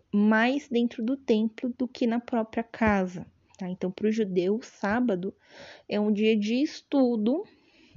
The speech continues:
né, da, das coisas do, do Senhor, do Antigo Testamento, enfim.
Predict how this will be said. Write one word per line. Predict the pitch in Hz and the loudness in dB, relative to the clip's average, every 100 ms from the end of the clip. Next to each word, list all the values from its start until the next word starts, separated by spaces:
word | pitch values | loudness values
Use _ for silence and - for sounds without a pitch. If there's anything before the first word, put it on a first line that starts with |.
| - - | -18 -10
né, | 196 202 - - - - _ _ - | -6 -6 -8 -20 -20 -20 _ _ -8
da, | 190 208 214 214 214 | -2 2 2 4 2
das | 208 226 - | 2 0 0
coisas | - 208 208 220 226 _ | 0 2 2 0 -6 _
do, | - 180 196 220 | -12 -4 0 0
do | 196 226 | 0 -2
Senhor, | - 247 254 202 196 214 202 | -2 2 4 4 4 4 2
do | 180 | 0
Antigo | 185 196 - 180 | -4 -6 -6 -8
Testamento, | - 180 - 214 202 180 180 220 | -6 -8 -2 0 2 0 -4 -4
enfim. | 220 | -6